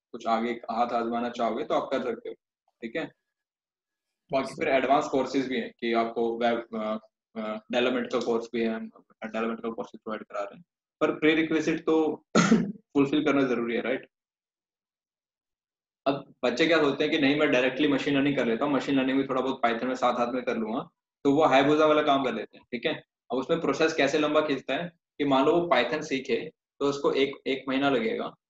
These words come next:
Speaker 1: एक महीने में वो Python सीख लेगा, ठीक है? मैं थोड़ा डॉक्टर बन गया हूँ अभी के लिए, राइटिंग गंदी लिख दी है। वो एक महीने में Python सीख लेगा, ठीक है?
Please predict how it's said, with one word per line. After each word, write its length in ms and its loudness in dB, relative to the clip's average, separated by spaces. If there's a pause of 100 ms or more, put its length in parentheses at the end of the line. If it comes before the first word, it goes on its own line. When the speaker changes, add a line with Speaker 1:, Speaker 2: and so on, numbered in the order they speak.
(140)
Speaker 1:
एक 160 -4
महीने 220 -2
में 100 0
वो 200 -6
Python 260 -2
सीख 280 -8
लेगा, 320 -4 (460)
ठीक 140 -16
है? 160 -8 (920)
मैं 100 -4
थोड़ा 200 -4
डॉक्टर 320 -4
बन 180 -2
गया 100 -2
हूँ 120 -4
अभी 100 -8
के 100 -12
लिए, 180 -10 (800)
राइटिंग 320 -4
गंदी 160 -2
लिख 160 -6
दी 60 -10
है। 80 -10 (440)
वो 100 8
एक 120 4
महीने 300 0
में 80 -4
Python 280 2
सीख 240 -2
लेगा, 200 -6
ठीक 280 -12
है? 200 -6